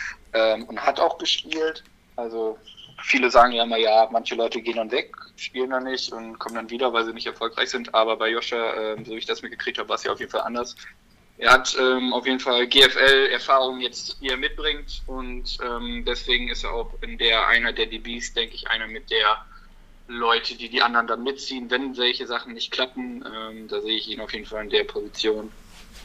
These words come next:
Und, ähm, ja, also Kraft und, äh,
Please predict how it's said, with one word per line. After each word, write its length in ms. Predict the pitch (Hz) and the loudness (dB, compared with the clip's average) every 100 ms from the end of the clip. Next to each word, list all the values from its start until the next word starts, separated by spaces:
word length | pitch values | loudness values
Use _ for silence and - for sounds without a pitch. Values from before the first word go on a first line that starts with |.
| - | -2
Und, 600 | 104 101 104 101 - - | 2 2 0 -4 -2 0
ähm, 420 | 104 101 98 98 98 - - - _ _ _ _ - | 2 2 0 -8 -12 -20 -20 -20 _ _ _ _ 2
ja, 140 | 107 - - - - | 4 4 -4 -14 -6
also 260 | 113 117 | -2 -2
Kraft 400 | 113 - 131 - - | 0 2 2 0 -6
und, 400 | 123 117 - - | -4 -2 -2 0
äh, 520 | 117 113 113 113 | 0 2 2 2